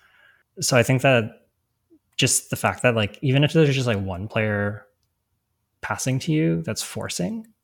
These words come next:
or doing the same thing, or is just in Dromai, like, you can be in a really, really, really bad spot. And, um, Dromai is particularly vulnerable to that because she's so thin. So I think you can pick some Dromai cards, but you wanna make sure that you're hedging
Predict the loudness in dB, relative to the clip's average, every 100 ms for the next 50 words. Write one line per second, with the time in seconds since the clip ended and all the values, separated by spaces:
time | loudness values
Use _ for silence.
0 | _ _ _ _ -4 -2 0 -2 -2 -4
1 | -4 -4 -2 -2 -4 -8 -6 -6 -6 -8
2 | -6 -4 -4 -6 -10 -10 -10 -10 _ _
3 | _ -6 0 0 0 -2 -6 -8 -4 -4
4 | -4 -8 -8 -8 -10 -12 -12 -14 -12 -12
5 | -10 -10 -12 _ _ _ -14 -10 -8 -10
6 | -10 -10 -10 -10 -10 -10 -12 _ _ _
7 | _ _ _ _ _ _ _ 2 4 4
8 | 0 -2 0 0 0 -4 -2 -4 -6 -6
9 | -4 -4 -4 -4 -6 -6 -6 -8 -8 -12
10 | -10 -10 -8 -8 -8 -8 -10 -12 -6 -4
11 | -4 -4 -4 -4 -4 -4 -4 -6 -8 -8
12 | -8 -4 -2 0 -2 -4 -4 -4 -2 -4
13 | -4 -6 -6 -8 -8 -8 -10 -8 -10 -10
14 | -10 -10 -12